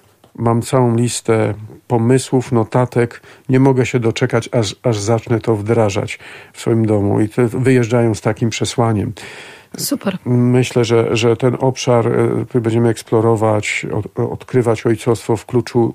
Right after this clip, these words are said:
Speaker 1: priorytety, w kluczu, no, jak być bardziej właśnie zaangażowanym, solidarnym, jak lepiej się zorganizować, żeby nie dać się okraść. Mówiliśmy o złodziejach czasu.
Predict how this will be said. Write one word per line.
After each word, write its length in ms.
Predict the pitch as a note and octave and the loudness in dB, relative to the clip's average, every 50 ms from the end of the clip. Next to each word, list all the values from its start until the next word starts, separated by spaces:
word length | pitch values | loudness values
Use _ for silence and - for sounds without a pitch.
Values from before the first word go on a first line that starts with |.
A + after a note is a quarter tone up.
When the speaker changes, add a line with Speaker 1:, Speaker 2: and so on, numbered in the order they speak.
| - - | -6 -16
Speaker 1:
priorytety, 720 | - - B2 A2+ A#2+ A2+ - - A#2+ A2 - - - B2 G#2 | -4 0 2 2 2 0 0 0 0 0 0 -2 -4 -4 -4
w 80 | - | -4
kluczu, 520 | _ - A#2 G#2+ - - - A#2 A2+ A2 A2 _ _ _ _ - - - - - - _ _ - | _ -4 -4 -2 -2 -2 0 0 0 0 -4 _ _ _ _ -20 -20 -20 -20 -20 -20 _ _ -4
no, 100 | A2+ A2 | 0 2
jak 180 | A2 A2+ A2 G#2+ | 2 2 0 0
być 180 | A2+ A2 - | -2 -4 -4
bardziej 420 | - A2 A2+ G#2+ G#2 G#2 A2 A2 G#2+ | -2 -2 -2 -2 0 -2 -2 -2 0
właśnie 680 | G2+ A2+ A2+ A2+ - - B2 A#2 A2+ A2+ A2 A2 A2 - | 0 0 0 0 -2 0 0 2 2 2 2 0 -2 -2
zaangażowanym, 1120 | - G#2+ A#2 A2+ A2+ A2+ A2+ G#2+ G#2 A#2 G#2+ A2+ A2+ A2 A2 A#2 A#2 A#2 A#2 A#2+ B2+ B2 - - - - _ _ _ _ _ | -2 -2 0 0 0 0 -2 0 0 -2 0 0 0 0 2 2 0 0 0 -2 -4 -6 -10 -18 -20 -20 _ _ _ _ _
solidarnym, 840 | - - A#2 A2+ A#2 G#2 A2+ A2 A2 G#2+ A2+ A2+ A2+ A2 A2 G#2+ | -4 -4 -2 0 0 2 2 2 2 2 0 0 2 2 2 0
jak 520 | G#2+ G#2+ G#2+ G#2 - - - - - - - _ _ | 0 0 -2 -4 -8 -10 -20 -20 -20 -20 -20 _ _
lepiej 340 | - G#2+ A2+ A#2 - B2 A2+ | 0 0 0 0 0 -2 -4
się 180 | G#2 - - A2 | -2 -2 -2 0
zorganizować, 720 | G#2 A#2 A2 A2 A#2 A2+ A#2+ A2 A2+ A#2+ A2 A#2 A2+ G#2+ | 0 0 0 2 0 0 2 2 2 2 2 2 0 0
żeby 340 | A2 A2 G#2+ A2+ A2+ A2 G#2+ - - - - - | -2 -2 0 0 0 0 -2 -8 -16 -18 -4 0
nie 120 | B2+ C3+ | 2 2
dać 200 | C3 C3+ B2 - | 2 2 0 -2
się 180 | - - C#3 - | -2 -6 -2 0
okraść. 680 | C#3 B2+ - - - G#2+ G2+ G#2 - - - - - - - - - _ _ - - - | 0 -2 -2 0 -2 -2 -2 -2 -6 -10 -16 -18 -18 -18 -20 -20 -20 _ _ -16 -14 -8
Mówiliśmy 560 | - B2+ B2 B2 B2 A2+ A#2+ A#2 - - C3+ | -6 -4 -2 -2 -2 -2 -2 -2 -2 0 0
o 60 | B2 G#2+ | 0 2
złodziejach 440 | A2 B2 A#2 G#2+ A#2+ A2+ G#2+ G2 | 2 2 2 2 2 2 2 0
czasu. 480 | - - A2+ G2+ F2+ - - B2 A#2 | -2 -2 -2 -2 -2 -4 -4 -4 -4